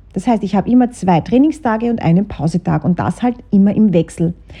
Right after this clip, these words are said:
Das hilft mir tatsächlich am besten. Du kannst natürlich für dich auch, ähm, sagen, "Hm, äh, ich glaube, ich mag das Wochenende einfach frei haben, dann möchte ich mal so Couch Potatoes sein" oder so.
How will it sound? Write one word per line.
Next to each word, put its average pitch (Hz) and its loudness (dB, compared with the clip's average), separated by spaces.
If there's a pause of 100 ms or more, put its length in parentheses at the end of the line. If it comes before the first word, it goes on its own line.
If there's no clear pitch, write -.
(280)
Das 220 0
hilft 247 0
mir 240 4
tatsächlich 202 -2
am 190 2
besten. 170 -2 (840)
Du 339 6
kannst 277 0
natürlich 247 2
für 214 0
dich 220 -2
auch, 190 0
ähm, 202 2
sagen, 190 0
"Hm, 214 0 (840)
äh, 185 2
ich - -6
glaube, 170 0
ich 208 -2
mag 180 0
das 175 -4
Wochenende 220 0
einfach 196 -2
frei 175 -2
haben, 202 0
dann 190 0
möchte 185 -2
ich 180 -8
mal 143 2
so - -8
Couch 254 -2
Potatoes 214 -4
sein" 190 0
oder 196 0
so. 196 -2